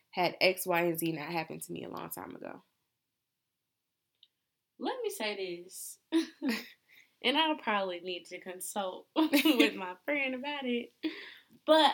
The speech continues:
Speaker 2: I had this actual conversation with someone I was in a relationship with at a,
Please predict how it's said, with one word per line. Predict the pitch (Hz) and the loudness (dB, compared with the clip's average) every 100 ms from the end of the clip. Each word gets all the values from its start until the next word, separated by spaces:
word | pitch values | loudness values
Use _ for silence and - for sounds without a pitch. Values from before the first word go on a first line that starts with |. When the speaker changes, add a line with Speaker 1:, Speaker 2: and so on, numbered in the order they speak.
| - | 8
Speaker 2:
I | 254 349 | 10 10
had | - - 226 262 294 220 | 4 4 6 8 6 4
this | 226 220 - | 2 0 4
actual | 208 - - 233 214 | 4 4 2 -4 -2
conversation | 196 202 208 202 - 196 220 - 180 170 175 _ _ _ _ | 0 0 0 -4 -4 -4 -4 -6 -8 -8 -12 _ _ _ _
with | 175 175 226 262 220 220 - - | -2 8 8 8 6 4 -2 -14
someone | - - 190 180 180 180 | -6 0 0 0 -4 -4
I | 180 | -6
was | 175 175 185 196 | -4 0 0 0
in | 196 | -4
a | |
relationship | 180 170 170 170 - 170 | -4 -6 -6 -8 -10 -8
with | 175 170 | -6 -4
at | - | -4
a, | 165 | -6